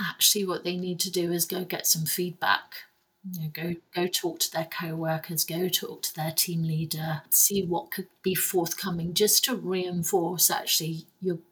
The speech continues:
good at this job and you do do well, to help them kind of feel, uh, reconnected with the work. That's the, that's the main thing I do. What do you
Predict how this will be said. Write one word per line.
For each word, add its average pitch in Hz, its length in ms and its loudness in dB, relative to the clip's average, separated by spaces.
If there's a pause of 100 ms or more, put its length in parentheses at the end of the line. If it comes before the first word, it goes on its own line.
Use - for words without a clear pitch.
good 196 140 -2
at - 120 -2
this 185 220 0
job 170 400 -2 (680)
and 170 180 -4
you 165 220 -8 (160)
do 175 180 2
do 160 240 -2
well, 165 480 -6 (760)
to - 80 -6
help - 440 -2
them 170 240 -2
kind 170 280 -2
of 160 80 -2
feel, 165 680 0
uh, - 380 -8 (480)
reconnected 165 920 -4 (420)
with 170 160 -8 (100)
the 147 80 -12
work. - 440 -8 (300)
That's - 160 -2
the, 196 140 0 (200)
that's 277 180 0
the 262 120 -2
main 214 260 4
thing 196 180 0
I 196 140 2
do. 170 260 -2
What 233 160 0
do 247 100 -6
you 440 220 -8